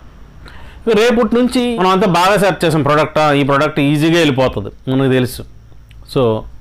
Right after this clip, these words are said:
నేను చాలామంది సెర్చ్ చేశాను కాబట్టి నాకున్న అనుభవంతో అనుకుంటాం. So వెంటనే start చేసిన అంటే మరుసటి రోజు డబ్బులు వచ్చేస్తాయి. So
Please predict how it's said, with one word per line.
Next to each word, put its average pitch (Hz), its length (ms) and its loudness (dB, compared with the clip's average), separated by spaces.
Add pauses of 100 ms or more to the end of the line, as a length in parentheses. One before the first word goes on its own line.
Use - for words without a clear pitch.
నేను 131 180 -2
చాలామంది 131 320 0
సెర్చ్ 127 240 -4
చేశాను 120 220 -2
కాబట్టి 110 360 -2
నాకున్న 123 340 0
అనుభవంతో 113 460 -4 (360)
అనుకుంటాం. 110 380 -2 (600)
So 208 80 2
వెంటనే 202 500 2 (320)
start 160 280 0
చేసిన 170 180 0
అంటే 170 180 0
మరుసటి 151 400 0
రోజు 165 140 2
డబ్బులు 127 280 2
వచ్చేస్తాయి. 110 540 -4
So 285 100 0